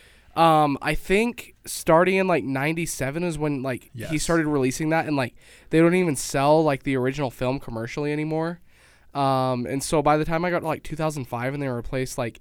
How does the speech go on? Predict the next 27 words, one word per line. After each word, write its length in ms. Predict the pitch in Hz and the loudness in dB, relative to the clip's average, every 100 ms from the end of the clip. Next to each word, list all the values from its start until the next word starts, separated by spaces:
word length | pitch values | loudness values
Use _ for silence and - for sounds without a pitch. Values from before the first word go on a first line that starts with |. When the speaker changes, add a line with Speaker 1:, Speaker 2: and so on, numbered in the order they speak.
| - | -14
Speaker 1:
Anakin, 600 | 120 127 - 151 151 151 - - | -10 -8 -6 -4 -4 -8 -14 -10
uh, 220 | 131 120 | -6 -6
the 100 | 117 | -4
original 320 | 120 127 139 | -4 -6 -6
guy 160 | 120 117 | -6 -6
that, 160 | 117 90 | -8 -12
like, 320 | 113 - - _ _ _ _ _ _ - | -16 -16 -20 _ _ _ _ _ _ -12
uh, 440 | 110 110 123 131 - - | -10 -8 -10 -14 -18 -12
played 260 | 147 131 | -2 -2
Anakin 580 | 123 123 127 - 147 151 - - _ _ _ - | -2 -4 -6 -4 -4 -4 -10 -20 _ _ _ -6
with, 480 | 131 120 - - - - | -2 -2 -6 -16 -20 -10
uh, 400 | 120 107 120 123 - | -8 -8 -10 -14 -16
Hayden 260 | - 143 131 | -10 -6 -6
Christensen 800 | - 123 - 135 165 156 160 - | -8 -10 -10 -8 -4 -4 -4 -10
in, 440 | - 135 120 120 113 | -8 -6 -4 -6 -6
at 120 | 139 | -8
the 100 | 127 | -8
end 160 | 131 123 | -6 -2
of, 340 | 123 117 - - _ _ _ _ _ _ - | -4 -4 -16 -20 _ _ _ _ _ _ -12
uh, 480 | 127 113 113 120 123 | -8 -8 -8 -10 -14
Return 300 | - 143 - 135 | -10 -8 -6 -4
of 60 | |
the 60 | 123 | -4
Jedi, 420 | 123 117 127 135 | -4 -4 -4 -4
like, 300 | 123 107 _ _ - | -6 -8 _ _ -14
it's 140 | 151 | -12
just 240 | 185 - | -12 -14